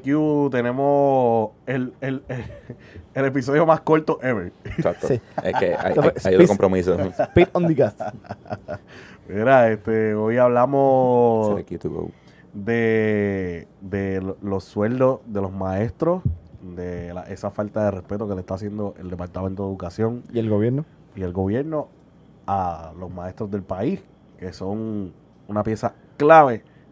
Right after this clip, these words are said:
Speaker 1: en, en el, en esta sociedad. Eh, hablamos también de, de la placita.
Speaker 2: La placita de
Speaker 1: Y el de-,
Speaker 2: Santurce.
Speaker 1: y el descontrol que, que hay allí.
Speaker 2: Yo, yo, placa, placa.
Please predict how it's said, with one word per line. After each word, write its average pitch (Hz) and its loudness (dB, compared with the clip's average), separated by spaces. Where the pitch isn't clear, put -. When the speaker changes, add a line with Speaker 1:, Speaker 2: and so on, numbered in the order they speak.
Speaker 1:
en, 127 -6
en 123 -6
el, 117 -6
en 120 -6
esta 113 -2
sociedad. 98 -6
Eh, 127 0
hablamos 117 0
también 135 0
de, 117 0
de 104 -6
la 104 6
placita. 110 -2
Speaker 2:
La - -12
placita - -14
de - -12
Speaker 1:
Y 101 -6
el 98 0
de-, 101 -2
Speaker 2:
Santurce. - -10
Speaker 1:
y 101 -6
el 98 -6
descontrol 104 -6
que, 90 -12
que 85 -18
hay 92 -12
allí. 104 -6
Speaker 2:
Yo, 92 -10
yo, - -20
placa, - -20
placa. - -20